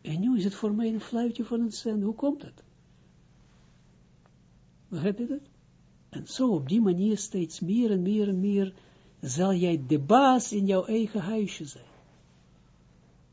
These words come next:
En het huisje zal worden dat, wat we noemen dat, de tempel. Dan wordt jouw huis echt de tempel van Hashem. De huis in je, eh,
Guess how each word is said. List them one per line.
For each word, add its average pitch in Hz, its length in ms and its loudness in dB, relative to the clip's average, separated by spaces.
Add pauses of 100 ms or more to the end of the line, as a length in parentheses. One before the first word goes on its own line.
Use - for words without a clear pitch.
(460)
En - 100 -12
het - 100 -14
huisje 233 440 0
zal 139 220 -6
worden 214 420 0
dat, 180 180 -2 (140)
wat 151 140 -8
we 143 80 -6
noemen 156 280 0
dat, 143 160 -4 (540)
de - 180 -10
tempel. 139 460 -6 (300)
Dan 202 340 -2
wordt 185 260 -2
jouw 143 180 -6
huis 170 460 -4 (340)
echt - 420 -6 (300)
de - 160 -14
tempel 143 480 -10 (440)
van 135 220 -10
Hashem. - 360 -12 (4000)
De 139 120 -10
huis 233 400 2
in 214 120 0
je, 214 140 0
eh, 160 280 -6